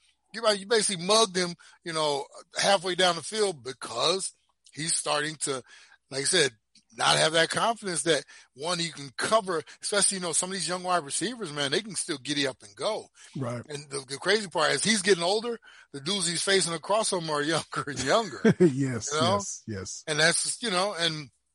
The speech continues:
Speaker 1: no shame in the game. And he's done it for a long time at a very high level.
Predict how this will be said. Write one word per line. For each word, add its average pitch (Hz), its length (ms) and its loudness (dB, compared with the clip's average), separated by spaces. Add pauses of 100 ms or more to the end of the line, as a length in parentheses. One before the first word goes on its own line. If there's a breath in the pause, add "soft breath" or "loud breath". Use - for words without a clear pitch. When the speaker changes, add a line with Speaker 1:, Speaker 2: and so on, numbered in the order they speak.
(400)
Speaker 1:
no 170 160 -2
shame 175 320 2
in 165 60 -4
the 151 80 -4
game. 175 300 2
And 143 100 -2
he's 180 140 -8
done 175 180 4
it 160 80 -8
for - 120 -10
a 131 60 -8
long 170 240 -2
time 190 360 2 (440 loud breath)
at 151 120 0
a 131 80 -2
very 165 380 0
high 151 220 2
level. 143 440 4